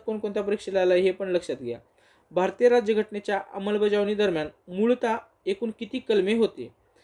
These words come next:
भारतीय संविधानाच्या ज्यावेळेस अंमलबजावणी झाली, त्यावेळेस तुमच्याकडे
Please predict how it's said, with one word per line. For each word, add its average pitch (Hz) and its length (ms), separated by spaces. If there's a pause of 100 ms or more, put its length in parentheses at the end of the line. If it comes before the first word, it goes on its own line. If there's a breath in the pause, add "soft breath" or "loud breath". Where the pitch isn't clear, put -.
(280 soft breath)
भारतीय 202 340
संविधानाच्या 214 680
ज्यावेळेस 220 400
अंमलबजावणी 202 600
झाली, 156 220
त्यावेळेस 208 460
तुमच्याकडे 196 400